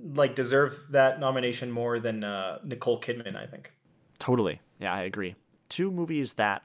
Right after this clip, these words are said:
Speaker 2: I really, really loved. Uh, one is, uh, kind of, like, not really a movie, but, like, Bo Burnham's Inside,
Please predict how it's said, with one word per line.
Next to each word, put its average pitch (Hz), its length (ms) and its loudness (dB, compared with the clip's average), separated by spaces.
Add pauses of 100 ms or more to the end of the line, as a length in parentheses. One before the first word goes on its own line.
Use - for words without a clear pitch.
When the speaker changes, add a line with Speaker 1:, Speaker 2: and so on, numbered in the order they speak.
Speaker 2:
I 117 220 -2
really, 123 480 0
really 107 240 -2
loved. 98 600 -4 (360)
Uh, 107 220 -2
one 143 380 2
is, 113 240 -4 (100)
uh, 90 160 -2
kind 90 200 -10
of, - 100 -18
like, 92 100 -10
not 92 100 -8
really 87 140 -8
a 87 40 -12
movie, 104 320 -8
but, 110 220 -2
like, 95 220 -4
Bo 113 160 2
Burnham's 117 380 0
Inside, 123 760 -2